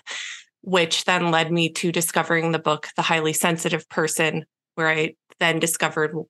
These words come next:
that h-, being a highly sensitive person is actually a thing. And it was a huge reason why I was not able to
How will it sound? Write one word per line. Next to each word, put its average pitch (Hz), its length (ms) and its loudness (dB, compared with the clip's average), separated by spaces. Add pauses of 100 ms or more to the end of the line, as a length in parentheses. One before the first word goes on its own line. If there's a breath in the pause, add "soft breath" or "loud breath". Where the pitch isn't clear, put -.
(200)
that 202 160 0
h-, - 200 -6
being 214 200 6
a 208 40 4
highly 196 280 4
sensitive 185 440 0
person 180 340 0
is 170 180 0
actually 175 520 2
a 160 80 2
thing. 175 420 2
And 190 160 2
it 180 100 4
was 170 160 0
a 175 40 2
huge 202 360 0
reason 180 360 2
why 165 300 4
I 165 160 2
was 165 180 -2
not 175 220 2
able 170 320 2
to 165 360 0